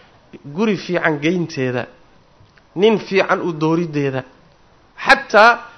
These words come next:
ayada laguma hadlayninoo lama dhihin, ayadu uun ha tashatee, si ayna meel xun uga dhicin,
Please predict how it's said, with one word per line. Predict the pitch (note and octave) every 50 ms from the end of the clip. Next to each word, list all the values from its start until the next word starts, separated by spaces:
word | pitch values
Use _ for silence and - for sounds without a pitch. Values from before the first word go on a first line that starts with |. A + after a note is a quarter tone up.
| - _ _
ayada | - E3+ G3+ A3+ A#3+ A3+ A3
laguma | G#3 G3 F#3+ F#3 G3 G#3+ A3+
hadlayninoo | G3 G3+ F#3+ F#3 F#3+ G3+ A3 G#3+ G3+ F#3+ F3+
lama | E3+ E3 E3+ G3+ A3+
dhihin, | A3 F#3 D#3 C3+ A#2 A#2+ A#2+ - - _ _ _ _ _ _ _ _ -
ayadu | D#3 E3+ F3+ G3+ A#3+ B3 A#3+ A#3 A3
uun | - G3+ G#3+ A#3 A#3+ A#3+ A#3 G#3+
ha | F#3+ A3+ A#3
tashatee, | A#3 - G#3+ F#3 - G3 F#3 F3+ - A3+ A#3 G3+ B2 - - - - - _ _ _ _
si | - - - C4
ayna | - A3 G#3+ G#3 G3+
meel | F#3 F#3 F#3+ A3 B3 A3 E3
xun | E3+ F#3+ D3
uga | F3 F3+ G#3 A3+
dhicin, | F#3+ F3 D3 B2 B2+ C3